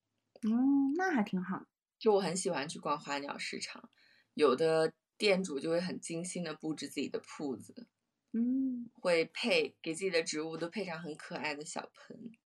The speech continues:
Speaker 1: 哦，我看到卖盆的地方，哦，因为我在逛那个，在网上冲浪的时候看到他会卖那种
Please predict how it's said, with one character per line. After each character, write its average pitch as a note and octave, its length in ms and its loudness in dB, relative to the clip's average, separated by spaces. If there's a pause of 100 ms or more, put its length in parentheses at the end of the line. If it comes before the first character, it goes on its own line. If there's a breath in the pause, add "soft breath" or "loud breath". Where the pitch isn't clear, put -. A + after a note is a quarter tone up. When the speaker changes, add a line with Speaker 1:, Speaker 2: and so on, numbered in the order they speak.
(140)
Speaker 1:
哦， F4 140 4
我 C4 100 6
看 F#4 180 -2
到 E4 80 4
卖 E4+ 220 6
盆 E3 260 -2
的 A3 80 2
地 C#4+ 180 4
方， - 200 -4
哦， G#3+ 120 6
因 A#3+ 80 2
为 G#3 80 4
我 G#3 120 4
在 A#3+ 400 2 (180)
逛 A#3 420 4
那 G#3 140 2
个， D3 720 0 (180)
在 B3 140 4
网 G#3+ 180 4
上 G3+ 220 2
冲 A#3 240 2
浪 A#3+ 180 4
的 G3 80 6
时 F#3+ 160 2
候 F#3 160 -2
看 A#3+ 240 -2
到 G3+ 160 4
他 B3 220 0
会 C4+ 100 2
卖 C#4 340 6
那 A#3+ 180 0
种 E3 400 -2